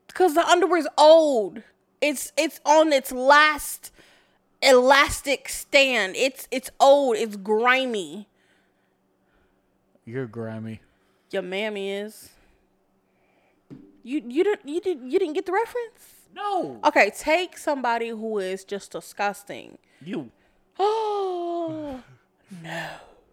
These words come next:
Speaker 2: Yes.
Speaker 1: You take that back.
Speaker 2: Make me.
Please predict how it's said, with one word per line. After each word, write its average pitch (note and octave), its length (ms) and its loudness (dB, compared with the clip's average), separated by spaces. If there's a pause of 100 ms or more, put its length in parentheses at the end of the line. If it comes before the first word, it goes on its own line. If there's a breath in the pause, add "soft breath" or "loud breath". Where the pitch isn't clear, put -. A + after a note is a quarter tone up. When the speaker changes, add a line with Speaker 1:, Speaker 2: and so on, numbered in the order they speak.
(340)
Speaker 2:
Yes. - 520 -20
Speaker 1:
You F#3+ 120 -16
take - 300 -16
that F3 300 -18
back. - 520 -20 (520)
Speaker 2:
Make - 320 -20
me. - 260 -20